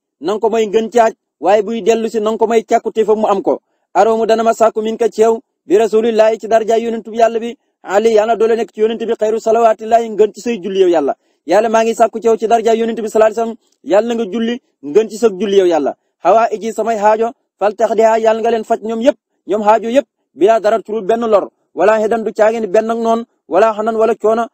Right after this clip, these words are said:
wala xarar wala ak waru. Yàlla li ma lay ñaan, mboolem haajo boobu mën a am, Yàlla na ma ko fajal ci saayir ak ca baatin. Ba ma ko fajalee,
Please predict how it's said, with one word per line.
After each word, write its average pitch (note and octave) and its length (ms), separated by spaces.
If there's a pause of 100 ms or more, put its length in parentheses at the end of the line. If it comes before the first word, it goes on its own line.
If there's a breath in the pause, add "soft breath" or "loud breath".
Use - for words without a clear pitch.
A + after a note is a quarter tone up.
(160)
wala G#3+ 280
xarar G#3+ 200
wala G#3 200
ak F3+ 80
waru. E3+ 260 (280)
Yàlla G#3+ 280
li A3 60
ma A3+ 100
lay A3+ 140
ñaan, A3 260 (220)
mboolem C4 440
haajo A3+ 320
boobu G3+ 220
mën F#3 80
a E3+ 60
am, C#3+ 100 (240)
Yàlla A3+ 240
na A3 60
ma A3+ 100
ko A3+ 80
fajal A3 320 (240)
ci G3 120
saayir A3 360
ak G#3 160
ca G3 80
baatin. D#3+ 320
Ba G#3+ 80
ma A#3 80
ko A3+ 80
fajalee, A3 380